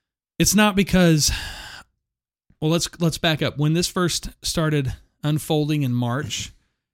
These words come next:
and they were talking about wearing masks, not wearing masks, there's a big debate on that. I wore a mask voluntarily,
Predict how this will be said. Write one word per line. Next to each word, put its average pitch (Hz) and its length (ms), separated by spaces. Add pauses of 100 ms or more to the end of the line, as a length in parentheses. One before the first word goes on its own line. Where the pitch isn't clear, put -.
(120)
and 131 440
they 135 100
were 135 80
talking 135 320
about 127 240
wearing 127 240
masks, 127 380
not 123 180
wearing 131 180
masks, 135 280
there's 113 120
a 117 40
big 147 180
debate 147 240
on 117 140
that. 110 200 (920)
I 139 100
wore 196 200
a - 20
mask 135 380
voluntarily, 139 760